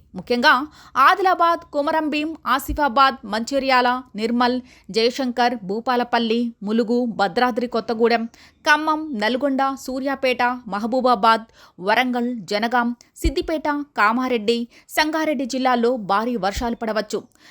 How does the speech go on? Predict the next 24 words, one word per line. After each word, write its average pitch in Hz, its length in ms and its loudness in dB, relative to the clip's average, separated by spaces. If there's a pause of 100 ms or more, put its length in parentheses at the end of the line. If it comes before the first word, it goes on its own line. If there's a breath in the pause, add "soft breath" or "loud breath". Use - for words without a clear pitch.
(120)
ఈ 294 100 2 (100)
మూడు 427 280 2
రోజులు 330 320 0 (400 soft breath)
రాష్ట్రంలోని 294 600 -2 (140)
అన్ని 240 280 -4
జిల్లాల్లో 247 400 0 (160)
గంటకు 233 420 -4
ముప్పై 269 340 -8
నుంచి 254 220 -6 (200)
నలభై 247 280 0
కిలోమీటర్ల 247 640 -2
వేగంతో 240 360 0 (400 soft breath)
ఈదురుగాలులతో 226 920 0
కూడిన 220 240 -2 (100)
వర్షాలు 214 420 0 (440 soft breath)
అక్కడక్కడ 339 440 -2 (120)
కురిసే 285 260 -4 (160)
అవకాశం 226 460 -2
ఉందని 220 260 0 (120)
వివరించారు. 196 520 0 (440 loud breath)
ఈదురుగాలుల 349 680 2 (100)
కారణంగా 285 480 2 (180)
చెట్లు 269 220 -6
విరిగిపడడం, 254 640 0